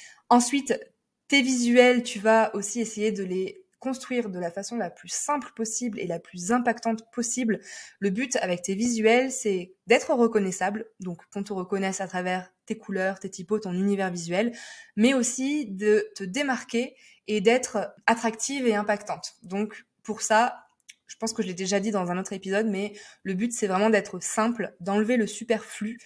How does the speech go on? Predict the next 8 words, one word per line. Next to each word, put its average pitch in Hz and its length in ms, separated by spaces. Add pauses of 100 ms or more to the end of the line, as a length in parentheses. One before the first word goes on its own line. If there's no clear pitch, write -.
(280)
et 196 80
d'aller 196 380
à 180 100
l'essentiel. 214 640 (200)
<laughs> 233 100
Ça, - 160
c'est - 380
important. 220 380